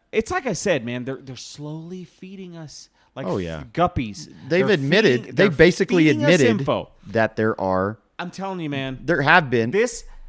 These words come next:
Speaker 1: this just fits the bill of what I think is coming. I'm not saying it's gonna happen before the end of twenty twenty 'cause I'm not trying to feed twenty twenty into that bullshit, but I'm just saying
Speaker 2: Could be.
Speaker 1: all I'm saying, and it could, it fucking could, uh, you know,
Speaker 2: Aliens
Speaker 1: I, I
Speaker 2: gave
Speaker 1: go
Speaker 2: us
Speaker 1: out,
Speaker 2: the
Speaker 1: I,
Speaker 2: virus.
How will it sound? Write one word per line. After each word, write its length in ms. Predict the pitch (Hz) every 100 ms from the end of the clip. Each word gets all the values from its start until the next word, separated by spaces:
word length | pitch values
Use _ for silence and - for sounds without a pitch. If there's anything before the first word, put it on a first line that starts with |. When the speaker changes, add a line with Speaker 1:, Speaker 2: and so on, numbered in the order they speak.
| - - 123
Speaker 1:
this 260 | 196 214
just 280 | - 226 -
fits 320 | - 208 - -
the 120 | 214
bill 580 | 170 214 165 131 123 - _ _ _ _ _ _ -
of 280 | 156 123 127
what 280 | 156 175 -
I 180 | 139 180
think 300 | - 190 180
is 120 | 165
coming. 580 | - 262 233 123 113 113 _ _ _ _ _ _ 135
I'm 120 | 180
not 140 | 202
saying 180 | 190 180
it's 80 | 165
gonna 140 | 170
happen 160 | 156 160
before 240 | 151 160
the 80 | 151
end 100 | 151
of 60 | 143
twenty 220 | 151 147
twenty 240 | 123 110 104
'cause 140 | 110
I'm 80 | 107
not 120 | 110
trying 140 | 110 104
to 40 |
feed 180 | - 101
twenty 220 | 107 95
twenty 260 | - 110 92
into 160 | 80
that 140 | 78 76
bullshit, 340 | 117 - 95
but 100 | 101
I'm 100 | 107
just 160 | 113 -
saying 280 | 151 120 98 _
Speaker 2:
Could 140 | 110 95
be. 120 | 131
Speaker 1:
all 180 | 151 190
I'm 120 | 202
saying, 340 | - 180 147 -
and 100 | 107
it 100 | -
could, 220 | 202 -
it 200 | - -
fucking 320 | - 87 143 151
could, 260 | 262 135 - - _ _
uh, 320 | 104 98 98 98
you 100 | 101
know, 80 | 104
Speaker 2:
Aliens 400 | 123 110 117 117
Speaker 1:
I, 40 |
I 40 | 110
Speaker 2:
gave 60 |
Speaker 1:
go 40 | 123
Speaker 2:
us 120 | 135
Speaker 1:
out, 60 | 104
Speaker 2:
the 60 |
Speaker 1:
I, 220 | 117 127 117
Speaker 2:
virus. 180 | 135